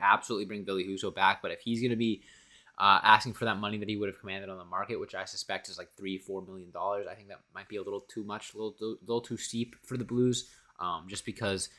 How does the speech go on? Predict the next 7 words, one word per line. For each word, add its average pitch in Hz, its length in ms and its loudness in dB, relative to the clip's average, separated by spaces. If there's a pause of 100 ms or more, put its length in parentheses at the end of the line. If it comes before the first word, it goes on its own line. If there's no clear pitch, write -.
(340)
him 104 200 2
and 101 200 2
Binnington 101 340 -2
would 98 180 -4
both 92 260 -2
be, 98 340 2
uh, 90 320 0